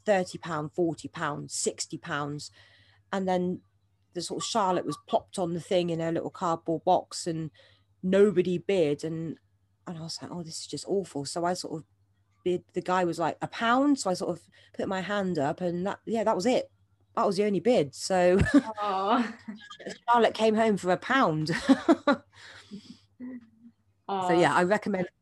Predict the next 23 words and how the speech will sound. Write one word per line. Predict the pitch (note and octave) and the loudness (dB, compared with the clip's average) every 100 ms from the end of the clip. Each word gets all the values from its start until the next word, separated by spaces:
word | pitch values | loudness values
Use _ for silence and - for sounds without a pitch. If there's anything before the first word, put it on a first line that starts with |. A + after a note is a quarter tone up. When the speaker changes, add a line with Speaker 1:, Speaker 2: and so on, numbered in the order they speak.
| - | 4
Speaker 1:
don't | A#3 A#3+ - | 4 4 0
go | A#3 G3+ | 2 2
to | G3+ | 2
poultry | - F#3+ - - | 0 2 2 0
auctions, | D#3+ E3 - E3+ D#3+ | 0 0 0 -4 -2
'cause | - E3 | -4 -4
Speaker 2:
Yeah. | |
Speaker 1:
you'll | F3+ F3+ | -2 0
always | G3+ F#3+ F3 | 2 0 -2
see | G3 | -4
something | - G3 F3+ - F#3 F#3 F#3 | -2 0 0 2 2 2 0
that | E3+ F3+ F3+ F3 | 0 2 2 -2
will | F3 | -2
break | G3 F3+ - | 0 0 0
your | E3+ | -4
heart, | D#3+ B3 A3+ A3 G#3+ | 2 6 8 8 6
and | F#3 | 2
you'll | F3+ F#3 | 2 0
end | F3 | 0
up | - | -4
taking | - D#3 E3 | -6 -6 -4
it | - | -6
home. | - A#3+ A3 A3 G#3 G#3 G#3 | -2 4 6 6 6 4 2